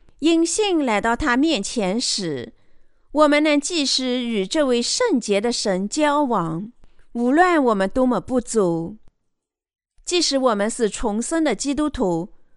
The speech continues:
除非我们承认自己的日常罪，再次确认主已经借着水和圣灵的福音真理涂抹了我们一切的罪孽，否则不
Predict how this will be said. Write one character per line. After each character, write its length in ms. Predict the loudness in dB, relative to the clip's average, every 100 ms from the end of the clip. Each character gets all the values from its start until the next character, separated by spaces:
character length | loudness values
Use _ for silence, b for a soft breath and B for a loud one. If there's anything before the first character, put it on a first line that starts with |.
| -16
除 200 | -2 0
非 120 | 2 4 4
我 80 | 4
们 140 | 2
承 260 | 0 0 2
认 180 | 2 2
自 140 | 0
己 120 | -2 0
的 120 | 0
日 220 | 0 -4
常 360 | -2 -2 -2 -2
罪， 440 | -2 -2 -2 -6 -12 _ _ _ _ -2
再 320 | 0 2 0
次 280 | -2 -4 -4
确 240 | 0 2
认 220 | 2 0
主 300 | 0 2 2
已 160 | 0 -2
经 200 | -2 0
借 160 | 0
着 140 | 0 0
水 240 | -2 -4
和 180 | -2 -2
圣 200 | -2 0 0
灵 120 | 0
的 160 | 0 -2
福 200 | -2 -2
音 200 | 0 -2
真 240 | -2 -2
理 360 | -2 -2 -4 -10 -2
涂 240 | 2 4
抹 300 | 4 4 4
了 240 | 4 2
我 140 | 2 0
们 140 | 0
一 100 | -4
切 260 | -4 -2 0
的 140 | 0
罪 300 | -4 -2 -2 0
孽， 400 | -2 -2 -6 -12 _ -20 -20
否 240 | -8 0 2
则 280 | 4 4
不 60 | 4